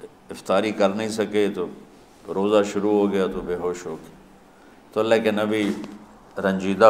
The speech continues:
हुए तो अल्लाह ताला ने कुरान उतार दिया, "चलो मेरे महबूब सारी रात खाओ, हत्ता यतबय्यन लकुमुल खैतुल अब्यदु मिनल खैतिल अस्वदि मिनल फज्र।" कि मेरे महबूब सुबह सादक तक आपकी उम्मत को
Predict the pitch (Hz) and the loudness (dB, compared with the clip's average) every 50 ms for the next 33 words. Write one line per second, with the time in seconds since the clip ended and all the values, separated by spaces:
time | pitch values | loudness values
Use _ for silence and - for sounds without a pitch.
0 | 104 101 98 90 82 78 78 80 - - - - - - - - - - - - | 8 6 4 0 0 -2 -2 -6 -10 -14 -18 -20 -20 -20 -20 -20 -20 -20 -20 -20
1 | - - - 104 104 104 104 98 101 101 98 92 95 92 90 90 82 85 - 95 | -18 -8 -4 -2 -2 0 0 -2 -2 -2 -2 -2 -2 -2 -4 -6 -10 -6 -4 -2
2 | 87 90 87 82 82 82 82 - 85 80 78 78 73 76 78 76 78 78 - 98 | -2 0 -2 -2 -4 -8 -6 -4 -4 -4 -4 -6 -8 -10 -10 -10 -10 -6 -4 -4
3 | 92 90 85 82 85 82 82 80 80 78 78 80 - 80 78 73 73 - - - | -4 -4 -4 -6 -6 -6 -6 -6 -6 -6 -8 -8 -8 -8 -8 -10 -10 -14 -18 -20
4 | - - - - - - - - - 101 101 95 92 85 87 87 85 82 82 - | -20 -20 -20 -20 -20 -16 -6 0 2 2 2 2 0 0 2 2 2 2 0 -4
5 | - - - - 67 67 65 - - - - - - - - - - - - - | -12 -10 -8 -8 -8 -8 -10 -14 -18 -20 -20 -20 -20 -20 -20 -20 -20 -20 -20 -20
6 | - - - 101 - - - - 101 92 95 92 87 87 90 87 80 92 101 101 | -14 -4 -2 -2 -2 -2 -2 -2 0 0 0 0 -2 -2 -4 -2 -2 0 0 0
7 | 95 95 95 85 87 90 87 85 82 - 98 90 85 85 82 - - - 95 92 | 0 -2 -2 -2 -2 -4 -4 -4 -6 -6 -8 -8 -8 -10 -10 -8 -4 -4 -4 -4
8 | - - 92 85 80 - 107 110 104 104 104 101 98 98 101 104 - 104 101 92 | -4 -4 -6 -6 -4 -2 -2 0 0 0 0 0 2 0 -2 -2 -4 -8 -12 -10
9 | 85 82 80 80 - - 98 95 92 90 - 92 82 80 78 - - - - - | -8 -8 -8 -10 -8 -4 -4 -2 -2 -4 -6 -8 -8 -8 -8 -10 -10 -10 -10 -8
10 | - 95 85 - 85 78 78 73 76 76 76 76 - 104 82 - - - - - | -6 -6 -6 -6 -8 -10 -10 -10 -12 -12 -12 -8 -6 -4 -4 -4 -8 -16 -18 -20
11 | - - - - - - - - - - - - 110 117 120 120 120 110 110 113 | -20 -20 -20 -18 -18 -18 -20 -20 -20 -12 -8 -4 0 2 2 2 4 4 4 4
12 | 110 113 123 123 120 - - - 151 147 139 131 123 120 - 131 123 127 120 131 | 4 4 4 2 2 0 -2 0 2 4 6 4 4 4 6 8 8 8 8 6
13 | 127 123 - - 120 113 - 117 113 113 110 107 113 110 117 110 110 104 104 104 | 2 2 4 4 4 4 6 6 6 6 6 4 0 -2 -4 -2 -2 -2 -2 -4
14 | 101 101 - - 104 | -4 -4 -4 -4 -4